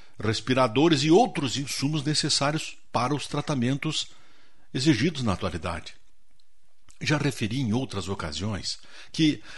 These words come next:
a energia consumida para falar do que não foi feito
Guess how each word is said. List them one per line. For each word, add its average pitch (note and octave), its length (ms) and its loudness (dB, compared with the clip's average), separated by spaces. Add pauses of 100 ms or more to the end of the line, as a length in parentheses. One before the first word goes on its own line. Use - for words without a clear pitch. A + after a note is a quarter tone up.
a C#3 80 8
energia F3+ 500 6
consumida C3 720 0
para G#2+ 500 0
falar C3 640 0
do G#2 160 -4
que A2+ 160 -4
não G#2+ 200 -2
foi G2 320 -6
feito - 720 -8